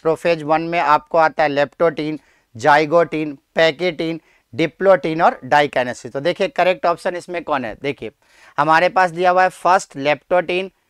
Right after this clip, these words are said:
फिर जाइगोटीन, पैकेटीन, डिप्लोटीन और डाइकाइनेसिस। मतलब करेक्ट एक्सप्लेनेशन इसमें कौन सा दिया हुआ है जो करेक्ट ऑप्शन को बताएगा according to chronological sequence, वो कौन सी होगी? आपको फोर्थ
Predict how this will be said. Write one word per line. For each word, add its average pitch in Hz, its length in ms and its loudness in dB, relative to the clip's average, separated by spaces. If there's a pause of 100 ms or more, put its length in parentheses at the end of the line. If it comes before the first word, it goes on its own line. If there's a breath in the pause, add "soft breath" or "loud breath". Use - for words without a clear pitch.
(240)
फिर 175 180 -2
जाइगोटीन, 156 840 0 (180)
पैकेटीन, 175 760 -2
डिप्लोटीन 175 640 0
और 202 200 4
डाइकाइनेसिस। 135 760 -2
मतलब 151 420 -2
करेक्ट 180 320 0
एक्सप्लेनेशन 160 580 -2
इसमें 175 280 -6
कौन 160 200 -2
सा 175 140 0
दिया 170 180 0
हुआ 175 140 4
है 208 80 2 (300 soft breath)
जो 147 100 -4
करेक्ट 160 360 -2
ऑप्शन 165 340 -2
को 180 100 -4
बताएगा 165 480 -2
according 160 500 -2
to 180 100 -4
chronological 156 720 -4
sequence, 170 420 -8
वो 160 140 -4
कौन 165 180 -4
सी 170 140 -6
होगी? 175 280 0 (560)
आपको 147 300 2
फोर्थ 139 320 -2